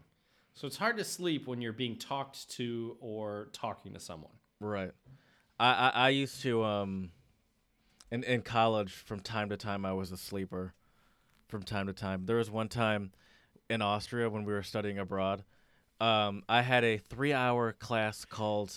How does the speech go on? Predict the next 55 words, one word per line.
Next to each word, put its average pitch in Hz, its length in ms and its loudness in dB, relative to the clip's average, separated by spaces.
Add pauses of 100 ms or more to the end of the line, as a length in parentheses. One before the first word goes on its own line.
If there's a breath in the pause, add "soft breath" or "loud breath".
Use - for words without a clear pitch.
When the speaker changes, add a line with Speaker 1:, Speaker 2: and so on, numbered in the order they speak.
(120)
Speaker 2:
um, 101 500 0 (380)
Speaker 1:
That 143 180 -2
was 139 160 2
your 135 80 6
finance 139 500 4
class, 98 380 -2
right? 107 320 0 (160)
Speaker 2:
No, 127 240 0
Speaker 1:
With 139 80 4
Speaker 2:
no, 143 60 6
Speaker 1:
the 139 140 8
Speaker 2:
no, 135 60 8
that 131 140 8
was 131 80 6
a 120 40 6
Speaker 1:
Hungarian 156 260 4
Speaker 2:
different 151 160 4
one. 170 160 2
Speaker 1:
guy? - 40 -14 (180)
Oh, 131 140 4
that 131 100 2
was - 0 - (100)
Speaker 2:
Oh, 165 40 12
Speaker 1:
a 151 40 10
Speaker 2:
yeah, 170 120 10
Speaker 1:
different 160 100 10
Speaker 2:
yeah, - 20 8
Speaker 1:
one. 151 80 8
Speaker 2:
yeah, 143 380 6
yeah, 123 240 6
yeah. 95 40 -4 (380 soft breath)
Oh, 196 140 12
yeah, 202 180 12
it 165 60 10
was 190 180 6
finance. 107 420 4
I 117 140 6
don't 127 100 6
even 110 120 0
remember 104 220 -2
what 95 80 -6
the - 60 -8
<laughs> - 0 -
fuck - 320 -6
the 113 100 -4
class 117 340 -4
was. 107 140 -14 (360 loud breath)
I 156 120 10
believe 190 280 12
it 196 60 10
was 175 180 8
financial 165 640 6
economics 135 880 2 (500 soft breath)
of, 120 680 10
um, 113 760 4